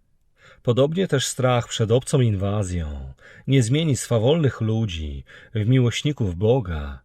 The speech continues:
i sprawiedliwości. To po prostu nie działa w ten sposób. Skąd wobec tego bierze się prawdziwa bojaźń Boża? Z poznania własnej grzeszności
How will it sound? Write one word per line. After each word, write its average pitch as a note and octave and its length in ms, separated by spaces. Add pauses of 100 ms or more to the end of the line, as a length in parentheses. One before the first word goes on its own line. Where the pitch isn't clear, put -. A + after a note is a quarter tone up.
(100)
i B2+ 80
sprawiedliwości. E2 1300 (600)
To D#3+ 100
po E3 160
prostu B2 520
nie G#2+ 140
działa F#2+ 300
w - 80
ten F#2+ 160
sposób. C2+ 920 (1600)
Skąd F3 380
wobec C#3+ 380
tego A2+ 320
bierze A#2+ 300
się G#2+ 220
prawdziwa A#2+ 460
bojaźń B2 480
Boża? D#2 720 (1000)
Z - 140
poznania A2+ 520
własnej C#3 400
grzeszności G#2 1000